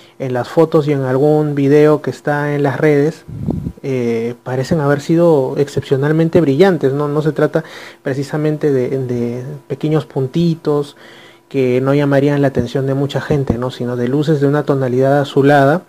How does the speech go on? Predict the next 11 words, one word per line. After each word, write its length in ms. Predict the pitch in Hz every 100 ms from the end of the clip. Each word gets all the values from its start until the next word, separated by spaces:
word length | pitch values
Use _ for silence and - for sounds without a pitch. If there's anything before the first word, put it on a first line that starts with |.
| - - -
resaltando 960 | - 117 - 135 127 - 185 151 143 196 - _ _ _ _ _ _ 196
en 200 | 131 123
el 100 | 120
cielo, 560 | - 170 156 143 175 208 - - - _
al 160 | 147 139
parecer 640 | 135 131 127 175 180 -
a 140 | - 143
un 180 | 147 160
nivel 360 | 156 156 170
más 320 | 156 160 156 151
bajo 440 | 165 - 170 180